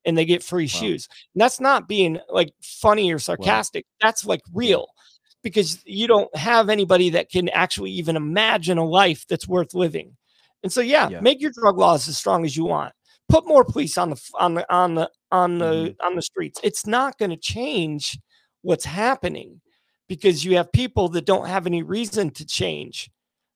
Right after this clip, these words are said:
Speaker 1: They don't have any reason to do anything different. You're threatening them with a life they don't wanna live anyways. And that's the sad part.
Speaker 2: Yeah. Yeah. Um,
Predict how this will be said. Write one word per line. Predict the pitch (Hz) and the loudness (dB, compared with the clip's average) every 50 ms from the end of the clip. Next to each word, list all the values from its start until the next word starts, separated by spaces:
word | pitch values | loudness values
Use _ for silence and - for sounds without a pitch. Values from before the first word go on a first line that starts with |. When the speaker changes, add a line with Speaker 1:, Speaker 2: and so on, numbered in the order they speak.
| _ | _
Speaker 1:
They | - 180 | -2 0
don't | 175 170 | 0 0
have | 190 | 0
any | 185 185 180 | 0 -2 -2
reason | 170 165 202 233 240 240 208 190 190 170 160 156 - | -4 -4 -4 -4 -2 -2 -2 -2 -2 -2 -2 -6 -8
to | - 180 | -12 -8
do | 147 180 180 | -4 -2 -2
anything | 180 170 151 - 180 165 139 | -2 -2 -4 -4 -6 -6 -6
different. | 120 151 165 - - - - - - _ | -6 -8 -8 -8 -10 -12 -14 -14 -18 _
You're | 233 170 185 180 | -6 -4 -4 -4
threatening | 180 - 226 233 233 - 208 | -2 -2 -2 -2 -2 -2 -2
them | 190 202 196 196 196 190 175 | 0 0 0 0 -2 -2 -4
with | 175 170 165 | -4 -2 0
a | |
life | 160 170 185 196 190 - | 2 2 2 2 0 -2
they | 208 190 | -2 -2
don't | 180 - | -2 -2
wanna | - 180 180 175 165 | 0 0 0 0 0
live | 160 165 170 151 | 0 0 0 0
anyways. | 160 151 156 151 139 - - - - 123 - - - - - _ _ _ _ _ _ _ _ | -2 -4 -4 -4 -4 -6 -8 -10 -12 -14 -16 -18 -18 -18 -20 _ _ _ _ _ _ _ _
And | - - - _ _ _ _ _ _ _ _ _ _ _ _ - 135 | -20 -20 -20 _ _ _ _ _ _ _ _ _ _ _ _ -6 -2
that's | 143 180 190 - - | 0 0 0 0 -4
the | 147 | -8
sad | 117 - - 113 - - | -6 -4 -2 -4 -4 -6
part. | - - - - - - _ _ _ _ _ _ _ _ _ _ _ _ _ _ _ _ _ _ _ _ _ | -8 -12 -12 -12 -14 -16 _ _ _ _ _ _ _ _ _ _ _ _ _ _ _ _ _ _ _ _ _
Speaker 2:
Yeah. | - 92 - 170 113 _ _ _ _ _ _ _ _ _ _ _ _ _ _ _ _ _ _ _ _ _ _ _ _ _ _ _ _ _ _ _ _ _ _ _ _ _ _ _ _ _ _ _ _ _ _ _ | -16 -14 -14 -14 -16 _ _ _ _ _ _ _ _ _ _ _ _ _ _ _ _ _ _ _ _ _ _ _ _ _ _ _ _ _ _ _ _ _ _ _ _ _ _ _ _ _ _ _ _ _ _ _
Yeah. | - 113 113 110 107 101 - - - - - - - - - - _ _ _ _ _ _ _ _ _ _ _ _ _ - | -8 -4 -2 -2 -2 -4 -6 -10 -16 -16 -18 -20 -20 -20 -20 -20 _ _ _ _ _ _ _ _ _ _ _ _ _ -12
Um, | 107 113 110 107 101 98 95 92 90 90 | -8 -6 -4 -4 -4 -4 -6 -10 -14 -18